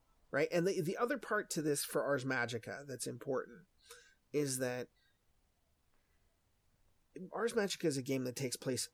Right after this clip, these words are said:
on the course of seasons, right? Everything happens in a season at a time. So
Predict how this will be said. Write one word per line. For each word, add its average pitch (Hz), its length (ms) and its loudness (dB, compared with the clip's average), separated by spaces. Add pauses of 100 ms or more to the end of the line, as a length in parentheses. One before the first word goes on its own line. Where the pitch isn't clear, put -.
on 165 80 -4
the 127 80 -2
course 127 300 -2
of 113 100 -8
seasons, 131 720 -2 (160)
right? 135 220 -4
Everything 175 400 2
happens 131 520 -2 (360)
in 131 500 0 (340)
a 131 100 -2
season 165 440 2
at 147 120 4
a 143 60 0
time. 131 440 -6 (360)
So 143 440 2